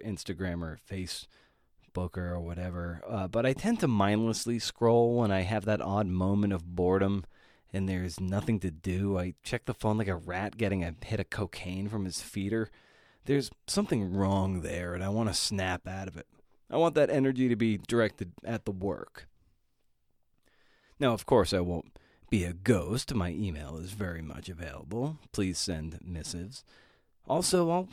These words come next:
communicate a lot through the newsletter. It's gonna be much more robust, I think. It'll contain all the goodies you're used to, of course, but it'll probably contain things I'd tweet if I was tweeting.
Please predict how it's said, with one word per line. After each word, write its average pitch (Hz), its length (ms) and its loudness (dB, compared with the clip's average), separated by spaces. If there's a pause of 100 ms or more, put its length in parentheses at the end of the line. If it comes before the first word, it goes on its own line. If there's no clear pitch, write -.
(120)
communicate 131 460 6
a 117 60 4
lot 123 240 2
through 151 160 -2
the 143 80 0
newsletter. 170 420 4 (220)
It's - 120 -4
gonna 127 200 4
be 131 160 4
much 127 260 2
more 139 180 8
robust, 87 560 2
I 87 100 -4
think. 85 260 -10
It'll 104 320 -2 (260)
contain 117 460 2
all 123 180 6
the 98 180 2 (280)
goodies 113 360 6
you're 92 140 -4
used 131 360 0
to, 92 180 0
of 85 140 -8
course, 87 380 -4
but 139 200 2
it'll 151 260 2
probably 113 480 4
contain 101 480 0
things 98 300 0
I'd 87 240 -4
tweet 90 280 -2
if 87 140 -8
I 90 160 -10
was 87 160 -8
tweeting. - 560 -6